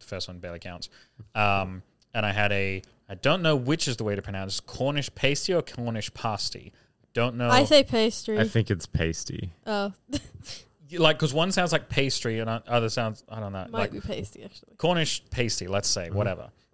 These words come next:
Speaker 1: Um, and it was delicious. It was like a, uh, meat stew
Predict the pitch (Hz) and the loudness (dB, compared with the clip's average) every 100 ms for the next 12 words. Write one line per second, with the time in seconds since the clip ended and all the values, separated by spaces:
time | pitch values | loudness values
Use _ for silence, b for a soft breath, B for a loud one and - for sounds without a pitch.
0 | _ - 107 104 101 95 92 - _ _ | _ 2 4 6 4 0 -6 -12 _ _
1 | 120 143 127 113 95 - 87 107 101 - | 4 4 4 2 2 -2 -6 -4 -4 -6
2 | - 131 131 123 113 104 - b b _ | 2 2 4 4 4 2 -2 b b _
3 | 110 104 101 98 98 - 120 135 156 - | 2 2 2 0 -4 -10 -8 -6 -2 -2
4 | - 123 104 107 | 0 -2 -2 -4